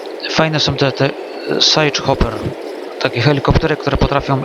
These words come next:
i z, z powietrza atakować, ale te-, ale też potrafią tutaj atakować, e, tak jakby coś w roli flag cannon, tak jakby wyrzutni, która atakuje na odległość. Jednostki tutaj.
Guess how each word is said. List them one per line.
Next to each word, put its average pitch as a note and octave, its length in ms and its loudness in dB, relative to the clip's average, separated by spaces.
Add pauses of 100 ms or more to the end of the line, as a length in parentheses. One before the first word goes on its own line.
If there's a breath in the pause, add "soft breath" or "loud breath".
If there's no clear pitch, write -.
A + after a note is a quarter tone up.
(120)
i E3 120 6
z, - 420 2
z - 40 0
powietrza E3 500 0
atakować, E3 480 0
ale C#3+ 160 2
te-, - 120 -2
ale D3 100 2
też D3 200 0
potrafią C#3+ 400 -2
tutaj C3+ 340 0 (880 loud breath)
atakować, C3+ 680 0
e, C3+ 40 0 (840)
tak - 160 0
jakby C3+ 260 2
coś C3+ 280 0
w A#2+ 80 -4
roli C3+ 440 2 (2250)
flag D3+ 280 2 (100)
cannon, D#3+ 480 0 (100)
tak D3+ 140 0
jakby C#3 240 2
wyrzutni, C3+ 520 0 (280)
która C3 180 0
atakuje C3+ 380 2
na C3 120 2
odległość. A#2 640 0 (800)
Jednostki B2+ 600 0 (360)
tutaj. - 220 -4